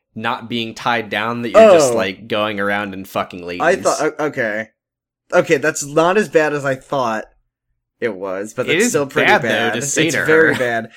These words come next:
Speaker 2: Sh-, uh, she says to Amy that, uh, yeah, A-, Amy still thinks that she's going to Italy with Ben, which was really never on the table.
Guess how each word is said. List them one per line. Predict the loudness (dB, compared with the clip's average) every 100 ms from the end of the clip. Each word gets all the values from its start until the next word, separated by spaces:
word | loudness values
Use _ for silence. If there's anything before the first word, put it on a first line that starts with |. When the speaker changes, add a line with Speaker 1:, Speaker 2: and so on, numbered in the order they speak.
| -20 -16
Speaker 2:
Sh-, | -12 -6
uh, | -2 -2
she | -2 -4
says | -4 -2
to | -2 -2
Amy | -4 -4 -4
that, | -2 -4 -4
uh, | -6 -6 -8 _ _ -6
yeah, | -2 -2
A-, | -2 -4 -2
Amy | -2 -2
still | -4 -4 -2
thinks | -2 -4 -6
that | -8
she's | -8 -8
going | -6 -6 -4
to | -8
Italy | -8 -8 -8
with | -10 -10
Ben, | -8 -6 -8 -12
which | -14 -12 -10
was | -10 -12 -14 _ _ _ -4
really | 0 0 0
never | 0 0 2
on | 2 0
the | -2
table. | 0 0 0 -2 -4